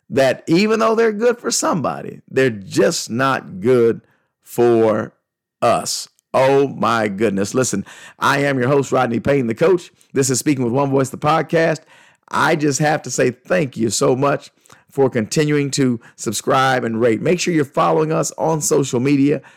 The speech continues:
at Rodney R Payne. If you are interested in how we can help you, uh, I've got a special going right now. I will do a free leadership training for your business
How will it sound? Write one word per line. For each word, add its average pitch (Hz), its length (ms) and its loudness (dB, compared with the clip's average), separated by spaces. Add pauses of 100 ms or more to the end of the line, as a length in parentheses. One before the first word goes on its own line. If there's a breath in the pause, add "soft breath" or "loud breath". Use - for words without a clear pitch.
(260 soft breath)
at 143 300 0
Rodney 127 540 0 (100)
R 117 240 0
Payne. 143 500 -4 (360 loud breath)
If 143 220 -2
you 135 280 2
are 117 260 0
interested 175 440 -2
in 131 80 -2
how 143 300 0
we 139 160 0
can 127 160 -4
help 139 340 -2
you, 151 300 2 (340 loud breath)
uh, 120 160 0
I've 143 260 -2
got 143 200 2
a 123 60 -4
special 147 420 0
going 139 300 0
right 139 200 0
now. 135 320 -4
I 131 240 0
will 139 220 2
do 131 420 0
a 123 220 0
free 175 760 -2 (300 soft breath)
leadership 156 600 0
training 156 500 -2
for 123 180 2
your 139 400 2
business 139 640 0